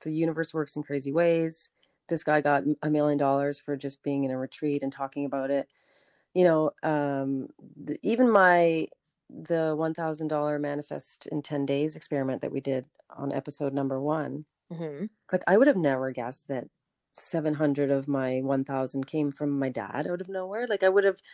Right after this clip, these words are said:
Speaker 1: I would have thought it came from me getting an extra little job here, or me selling some of those t-shirts I was selling online, or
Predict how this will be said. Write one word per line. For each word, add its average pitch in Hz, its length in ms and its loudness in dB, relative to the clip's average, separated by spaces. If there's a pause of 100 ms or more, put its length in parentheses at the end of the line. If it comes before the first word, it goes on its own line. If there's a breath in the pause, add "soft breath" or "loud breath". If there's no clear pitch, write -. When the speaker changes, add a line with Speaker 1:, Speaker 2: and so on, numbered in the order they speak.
(100)
Speaker 1:
I 180 80 8
would 190 80 6
have 190 100 -2
thought 180 180 6
it 131 100 -2
came 165 260 -4
from 151 360 -2
me 151 220 0
getting 143 260 -2
an 135 80 -2
extra 127 380 -6
little 117 440 -6 (800)
job 196 360 4
here, 196 260 2
or 160 60 2
me 170 160 0
selling 156 380 0
some 151 160 -8
of 131 60 -8
those 135 160 -4
t-shirts 214 440 -2
I 190 80 8
was 190 120 0
selling 180 320 0
online, 175 460 2
or 143 240 4